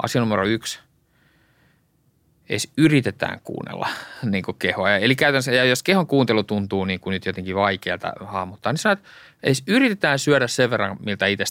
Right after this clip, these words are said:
tuntuu, että tarvii syödä. Ö, aluksi, kun sitä lähtee tekemään, niin tietenkin se, se on hähmästä, se ei ole tarkkaa, siihen ei luoteta. Mut pointti, että ensimmäinen ajatus,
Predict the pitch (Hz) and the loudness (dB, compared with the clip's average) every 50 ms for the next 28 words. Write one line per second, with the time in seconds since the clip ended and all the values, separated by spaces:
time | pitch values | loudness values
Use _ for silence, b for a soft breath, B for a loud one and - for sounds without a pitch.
0 | - - 107 107 95 - - 76 71 62 - - - - 65 69 - - - 65 | -4 -2 -2 -2 -2 -4 -6 -8 -10 -10 -12 -10 -8 -6 -6 -6 -8 -12 -12 -12
1 | - - - - - - - - - _ _ B B B B B B B _ - | -12 -12 -10 -12 -12 -14 -14 -18 -20 _ _ B B B B B B B _ 0
2 | 123 117 107 104 101 95 - _ _ - 117 135 185 226 247 226 - - - 143 | 2 4 4 4 2 0 -2 _ _ 2 4 4 4 4 0 -2 -4 -4 -4 -4
3 | - - 127 117 104 - - - 98 98 - - 104 107 - 135 151 160 170 175 | 0 0 0 0 0 -2 -4 -6 -6 -6 -4 -2 -4 0 0 0 2 2 2 2
4 | 180 180 - - - 113 110 - _ _ - 135 135 139 139 127 123 120 - 110 | 0 -2 -4 -6 -8 -8 -8 -10 _ _ 0 0 0 2 2 0 -2 -2 -4 -6
5 | - - - - - 92 - - - - - - 95 - - - - - - - | -6 -6 -8 -8 -8 -8 -8 -10 -12 -12 -10 -8 -8 -10 -10 -10 -8 -6 -2 -2
6 | 107 107 104 - 113 107 104 101 - - - 98 - - 98 92 87 85 - - | 0 -2 -2 -2 -4 -4 -4 -4 -6 -6 -10 -8 -6 -4 -4 -4 -6 -8 -12 -16
7 | - _ b b b b b b b - - - - _ _ _ _ _ _ _ | -20 _ b b b b b b b -12 -12 -12 -12 _ _ _ _ _ _ _
8 | _ _ - 110 107 107 104 - - - _ _ _ _ - 117 113 110 110 107 | _ _ 0 2 2 2 2 0 -6 -12 _ _ _ _ 2 4 4 6 4 4
9 | 107 98 98 101 98 90 98 - - - - 101 98 110 98 92 90 - - 92 | 2 0 -4 -6 -10 -14 -12 -12 -8 -6 -6 -4 -4 -4 -6 -6 -8 -8 -8 -6
10 | 98 107 113 120 117 120 - - 127 131 - 135 139 b b b b b b b | -4 0 2 4 4 4 2 -2 -2 0 0 -2 -2 b b b b b b b
11 | b - 120 - - - 151 156 151 139 123 - - 147 160 156 156 143 131 123 | b -6 -6 -2 0 2 2 2 2 0 -2 0 0 0 2 2 2 2 4 4
12 | 120 117 117 120 113 107 - - 95 101 - b | 4 4 4 4 4 2 0 -2 -6 -8 -10 b